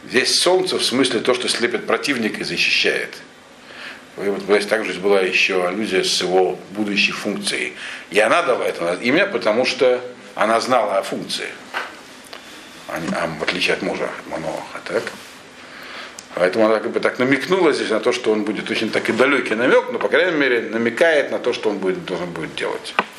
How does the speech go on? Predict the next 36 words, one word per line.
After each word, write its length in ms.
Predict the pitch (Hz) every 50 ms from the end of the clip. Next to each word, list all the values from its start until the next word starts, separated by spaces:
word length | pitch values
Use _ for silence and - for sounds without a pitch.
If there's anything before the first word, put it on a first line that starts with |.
| - - - - - - - - - - - -
Шамшон. 460 | - - - - - - - - - - - - - - - - - - - - - - - - -
А 140 | - 107 104
ещё 280 | 104 101 - 165 196
потому, 340 | 196 196 131 127 123 127 139
что, 360 | 135 - 143 135 127 120 104 90 92
на 80 | 101
самом 240 | 95 - 123 123 120
деле, 140 | 104 110 107
это 140 | 104 - 113
я 120 | 104 95
думаю 560 | - - - 80 82 - 156 170 156 120 104
так, 240 | 92 - 85 - -
но 60 | 92
это 120 | 90 - 92
будет 200 | 85 85 90 90
дальше 200 | 92 90 - -
тоже 140 | - - -
будет 160 | 80 - -
очевидно. 360 | - - 85 - - - - - -
Только 160 | 170 - 143
что 520 | 131 - - 104 107 123 127 127 123 120 123 -
с 80 | - -
таким 300 | - 117 - - 123 131
именем 340 | 156 170 156 143 135 117 110
было 280 | 110 113 117 117 113 - - - - -
проще 360 | - - 110 110 107 - 127 120
иметь 160 | 117 117 110
дело 180 | 117 110 104
с 60 | 101 -
палестинянами. 760 | - 110 113 - - - - 85 80 78 76 73 76 78 76 - - - - - - - - - - - - - - - - - - - - - - -
Вот. 420 | - 95 92 92 90 90 87 82 82 - - - - - - - -
Он 100 | - -
как 160 | - 110 98
бы 120 | 104 113
почти 300 | 104 110 - - - 120
свой. 360 | - - 107 92 92 98 92